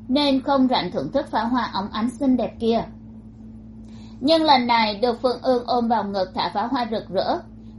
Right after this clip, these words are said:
Phù Ngọc Thu chẳng những không bài xích mà còn thấy pháo hoa rất đẹp, sau đó lại trách Phượng Hoàng phá của, lông vũ đẹp như vậy mà nói bỏ là bỏ. Thả hết pháo hoa, đoạn lông vũ cuối cùng trên tay Phù Ngọc Thu hóa thành tro tàn,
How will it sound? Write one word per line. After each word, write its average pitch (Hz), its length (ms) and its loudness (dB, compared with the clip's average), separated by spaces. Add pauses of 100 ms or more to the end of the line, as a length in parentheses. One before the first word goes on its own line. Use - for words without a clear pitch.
(100)
Phù 320 120 2
Ngọc 302 260 4
Thu 330 200 0
chẳng 208 220 0
những 208 140 -4
không 285 220 0
bài 208 200 4
xích 320 280 -2 (340)
mà 240 340 4
còn 233 200 4
thấy 220 120 2
pháo 233 200 2
hoa 269 200 2
rất 349 280 -2
đẹp, 214 240 -2 (340)
sau 330 220 4
đó 254 180 6
lại 311 360 0
trách 415 220 -2
Phượng 247 200 -2
Hoàng 220 260 0
phá 220 220 -2
của, 185 260 -2 (160)
lông 359 180 -2
vũ 285 180 0
đẹp 320 180 -2
như 277 160 2
vậy 226 280 2 (300)
mà 240 320 4
nói 226 340 2
bỏ 202 200 -2
là 214 180 -2
bỏ. 156 320 -2 (760)
Thả 185 200 0
hết 269 260 -2
pháo 240 200 6
hoa, 226 340 2 (220)
đoạn 262 360 4
lông 320 160 2
vũ - 80 4 (140)
cuối 254 140 4
cùng 254 240 -2
trên 247 200 2
tay 240 220 2
Phù 233 100 0
Ngọc 180 280 -4
Thu 214 260 -2
hóa 208 220 0
thành 269 200 -2
tro 220 100 -4 (140)
tàn, 196 260 0